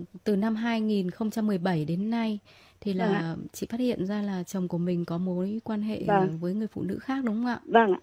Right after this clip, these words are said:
Speaker 2: vâng ạ.
Speaker 1: Và anh ấy thì cũng đã thú nhận.
Speaker 2: Vâng ạ.
Speaker 1: Và
Speaker 2: Vì em, em bắt được tận nơi chứ có phải em cũng, thì em nói thật với chị là, ừ, em thì cũng, ờ,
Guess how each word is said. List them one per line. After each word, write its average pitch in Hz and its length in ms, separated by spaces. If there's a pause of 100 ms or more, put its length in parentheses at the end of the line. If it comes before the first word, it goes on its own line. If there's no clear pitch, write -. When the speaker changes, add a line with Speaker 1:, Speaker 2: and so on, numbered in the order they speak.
Speaker 2:
vâng 214 160
ạ. 196 180
Speaker 1:
Và 202 160
anh 214 200
ấy 202 220
thì 214 140
cũng 196 200
đã 226 240
thú 208 100
nhận. 226 300 (600)
Speaker 2:
Vâng 226 200
ạ. 196 180
Speaker 1:
Và 175 300
Speaker 2:
Vì 226 100
em, 262 480
em 247 180
bắt 262 140
được 202 200
tận 202 160
nơi 240 280
chứ 240 140
có 247 120
phải 180 140
em 226 240
cũng, 233 260 (480)
thì 208 80 (120)
em 214 220
nói 202 140
thật 208 140
với 190 180
chị 196 140
là, 185 200 (640)
ừ, 190 60 (120)
em 247 240
thì 226 80 (360)
cũng, 269 340
ờ, 247 220